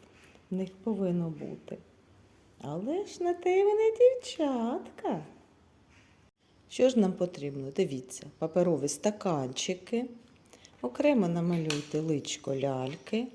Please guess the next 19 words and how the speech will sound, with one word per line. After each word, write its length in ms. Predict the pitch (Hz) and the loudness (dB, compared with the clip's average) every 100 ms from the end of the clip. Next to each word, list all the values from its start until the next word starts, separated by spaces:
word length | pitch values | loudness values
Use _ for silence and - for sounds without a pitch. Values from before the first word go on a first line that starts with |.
| - | -12
ось 240 | 151 147 - | -10 -10 -8
так, 360 | 143 123 - - _ | -8 -8 -12 -20 _
платячко. 920 | 180 160 131 127 - 170 - - 202 226 - - _ _ _ _ _ _ _ - | -8 -6 -6 -8 -10 -12 -14 -10 -8 -10 -14 -20 _ _ _ _ _ _ _ -18
А 60 | |
потім 460 | 147 - - 214 170 | -8 -6 -4 -2 -4
я 60 | |
покажу, 500 | 139 - 151 160 180 | -6 -8 -8 -6 -6
що 340 | 233 - - - | -6 -8 -6 -8
з 60 | |
цим 420 | - - 143 151 156 | -10 -10 -8 -6 -4
робити. 760 | 196 269 254 185 - - 202 233 - - _ - _ _ - - - - | -4 -2 0 0 -4 -6 -6 -8 -20 -20 _ -20 _ _ -20 -20 -20 -8
Ось 200 | - 277 | -4 -2
так 260 | - 185 - | -2 -4 0
потрібно 480 | 180 180 190 190 165 | -2 -2 -2 -2 -2
це 120 | 170 | -6
платячко 680 | - 294 311 - - - 160 | -4 -4 -2 -6 -10 -6 -2
на 160 | 165 | 0
одному 320 | 165 185 175 | 0 0 0
стаканчику 840 | 156 - 147 180 208 294 226 - | -2 -8 -8 -4 -4 -4 -10 -8